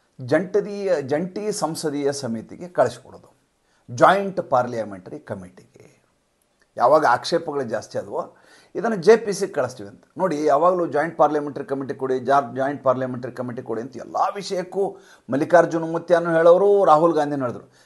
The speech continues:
"ಜೆ ಪಿ ಸಿ ಕೂದೇದೋ, ಜೆ ಪಿ ಸಿ ಕೂದೇದೋ, ಉದರ್ ಫೈನಲೈಸ್ ಹೋ ಜಾಯೇಗಾ." ಯಾಕೆಂದ್ರೆ ಅಲ್ಲಿ ಎಲ್ಲ ಪಕ್ಷದವರು ಇರ್ತಾರಲ್ವಾ,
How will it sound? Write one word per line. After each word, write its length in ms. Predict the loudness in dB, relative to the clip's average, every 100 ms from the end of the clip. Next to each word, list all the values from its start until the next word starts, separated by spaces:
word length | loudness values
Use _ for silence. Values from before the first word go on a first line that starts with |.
| 2
"ಜೆ 140 | 6 6
ಪಿ 160 | 4
ಸಿ 100 | 0
ಕೂದೇದೋ, 460 | 0 0 0 0 -2
ಜೆ 180 | -2 -4
ಪಿ 160 | -4
ಸಿ 160 | -6 -6
ಕೂದೇದೋ, 420 | -6 -4 -4 -4
ಉದರ್ 320 | -4 6 6
ಫೈನಲೈಸ್ 560 | 6 0 0 -2 -2 -4
ಹೋ 120 | -8
ಜಾಯೇಗಾ." 500 | -6 -8 -10 -14 -8
ಯಾಕೆಂದ್ರೆ 380 | -2 -2 -2 -2
ಅಲ್ಲಿ 140 | -2 -2
ಎಲ್ಲ 260 | 6 6
ಪಕ್ಷದವರು 460 | 6 0 -4 -4 -4
ಇರ್ತಾರಲ್ವಾ, 440 | -2 -6 -4 -4